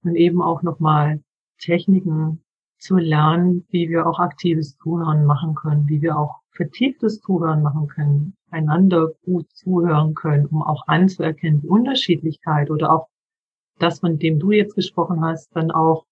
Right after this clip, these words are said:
erkennen können, „Boah, und das gibt es auch noch und das kann mich jetzt wieder in dem Weg inspirieren. Und so könnte ich das auch noch denken.“ Das sind so drei Best Practices, die wir glauben, dass die einfach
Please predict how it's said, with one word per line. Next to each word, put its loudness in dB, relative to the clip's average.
erkennen 0
können, 0
„Boah, 2
und -2
das 0
gibt -2
es -6
auch 2
noch -4
und -4
das -4
kann -2
mich 2
jetzt -4
wieder 2
in -2
dem -2
Weg 0
inspirieren. -2
Und 0
so -8
könnte 0
ich -2
das -8
auch 0
noch -4
denken.“ 0
Das -4
sind 2
so 2
drei 4
Best -2
Practices, -4
die -4
wir 0
glauben, 0
dass -2
die -8
einfach 0